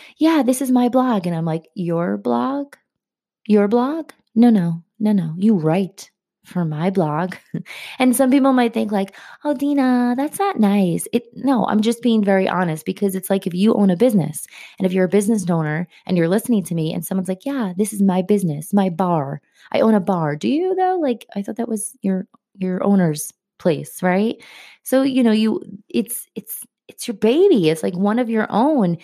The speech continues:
and you wanna protect it and you want it to grow. You know, I also had certain rules. Like, I would tell the, you know, any of my writers, "Listen, you definitely could be part of the queen buzz dot com,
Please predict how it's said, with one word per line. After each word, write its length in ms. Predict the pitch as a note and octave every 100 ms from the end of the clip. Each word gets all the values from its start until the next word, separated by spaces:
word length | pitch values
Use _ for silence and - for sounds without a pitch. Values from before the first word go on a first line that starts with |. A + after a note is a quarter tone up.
| - -
and 120 | A3
you 80 | A3
wanna 200 | A3 B3+
protect 440 | C#4 - E3+ E3+ -
it 140 | F#3+
and 100 | F#3+
you 80 | F3+
want 140 | F3+
it 100 | G3
to 100 | -
grow. 520 | G3+ F3 D#3+ D#3+ F3 E3+ - _
You 100 | G#3
know, 200 | F3 E3+
I 180 | - F3+
also 280 | F#3+ F#3+ F#3+
had 240 | F3 E3+
certain 320 | - F3+ G3 F3+
rules. 380 | E3+ E3 E3+
Like, 160 | E3 E3
I 80 | E3
would 140 | E3
tell 200 | E3 E3
the, 160 | E3 E3+
you 100 | F#3
know, 140 | F3 -
any 180 | - F3
of 80 | F3
my 140 | F3
writers, 480 | F3 A#3 G#3+ D#3+ D#3 - _ _ -
"Listen, 440 | C4 - D4+ D#3+ - _ _ -
you 120 | A3+
definitely 320 | A3+ A#3+ D#4
could 100 | D#4
be 80 | C#4+
part 160 | C#4 G#3+
of 60 |
the 40 | F#3+
queen 180 | F#3+
buzz 160 | F3 E3+
dot 120 | E3+
com, 400 | E3 E3 C#3+ C#3